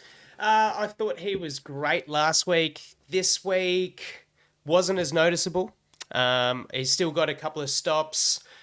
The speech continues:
a, a missed tackle. Um, but I'm just gra-, I'm just really glad. I made a point of saying it last week in the, this game's preview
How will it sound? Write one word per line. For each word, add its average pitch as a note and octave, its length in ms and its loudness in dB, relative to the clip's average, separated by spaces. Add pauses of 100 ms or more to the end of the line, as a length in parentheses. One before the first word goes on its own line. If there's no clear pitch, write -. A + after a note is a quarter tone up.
(460)
a, - 60 -18 (400)
a - 20 -10
missed D3+ 300 -6
tackle. D#3+ 600 -2 (220)
Um, A#2+ 580 -6 (1040)
but D#3+ 100 0
I'm F#3 140 -2
just A#3+ 160 -2
gra-, D3+ 380 -2
I'm E3 100 -2
just F3+ 160 -2
really D#3 300 -2
glad. C3+ 240 0
I A#2+ 100 0
made C3+ 240 -2
a B2 40 -8
point E3 360 -6
of C#3 140 -8
saying B2+ 260 -4
it C3 120 -10
last B2 300 -2
week A#2 220 -4
in A#2 160 -10
the, A2+ 400 -8
this B2+ 180 -2
game's B2 360 -4
preview C3 640 -8